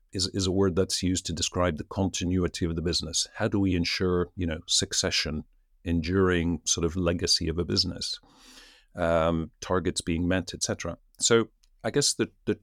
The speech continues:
two key terms that are bandied around are E S G and sustainability.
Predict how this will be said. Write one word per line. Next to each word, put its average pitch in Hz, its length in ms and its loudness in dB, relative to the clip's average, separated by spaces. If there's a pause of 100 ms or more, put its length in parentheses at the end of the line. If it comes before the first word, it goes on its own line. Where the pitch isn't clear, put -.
two 156 360 0
key 98 380 -2 (220)
terms 90 360 -2
that 90 140 -2
are 87 60 0
bandied 80 400 0
around 85 380 2
are 87 220 0 (200)
E 101 100 2
S 85 120 2
G 87 220 0
and 78 120 2
sustainability. 85 800 -4